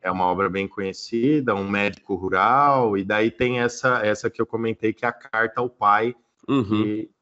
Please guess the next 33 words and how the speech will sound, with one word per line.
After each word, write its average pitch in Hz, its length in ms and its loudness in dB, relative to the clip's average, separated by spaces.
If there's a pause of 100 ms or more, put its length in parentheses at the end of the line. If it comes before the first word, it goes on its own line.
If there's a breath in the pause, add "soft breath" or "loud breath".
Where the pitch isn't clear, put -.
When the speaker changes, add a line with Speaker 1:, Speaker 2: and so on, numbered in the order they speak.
(240)
Speaker 1:
e, 165 280 4
e 160 40 8
é 165 60 6
um 170 80 0
cara 165 260 2
que 165 140 -6
teve 170 680 2 (880)
boa 143 180 -2
parte 156 300 0
da 160 80 2
sua 151 260 0
obra 139 600 0
publicada 139 680 -2
de 135 80 -10
forma 147 240 -2
póstuma, 117 600 -6
né? 113 120 -14 (580)
Então, 104 400 -8
é, 107 300 -4
isso 104 200 0
Speaker 2:
Ah, 107 40 2
Speaker 1:
é - 20 2
inte-, 113 80 0
Speaker 2:
verdade. 113 400 -4 (380)
Speaker 1:
isso 107 220 -2
é 120 40 4
interessante 120 680 2
também 104 360 -2
na, 95 680 2 (460 soft breath)
na 95 100 0
biografia 104 760 2
de 104 400 -4
Kafka 104 540 -4